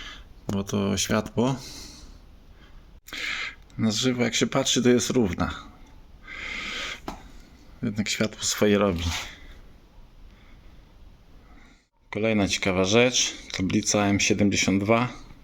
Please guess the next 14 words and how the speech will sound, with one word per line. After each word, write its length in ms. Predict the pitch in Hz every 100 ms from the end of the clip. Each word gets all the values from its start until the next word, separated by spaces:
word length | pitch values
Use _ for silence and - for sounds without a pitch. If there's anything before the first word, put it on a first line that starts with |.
| - - - - - - - - - - - - - - - - - -
Napisy, 760 | 101 92 104 - 98 95 92 87 - - - -
cyfry, 400 | - 120 113 113
litera. 540 | 104 95 - 107 104 101 - - - - - - - - - - - - - -
Namalowane 520 | 98 98 101 101 98 92
pędzlem. 600 | 107 104 104 120 120 117 - - - - - - - - - - - - - - -
Czerwone 460 | - 107 110 117 113
elementy 500 | 104 107 117 120 110
od 100 | 98
W 140 | 107
S 160 | 113 -
ki 160 | 113
M 100 | 107
sto 160 | - 104
pięćdziesiąt. 840 | 107 104 101 - - - - -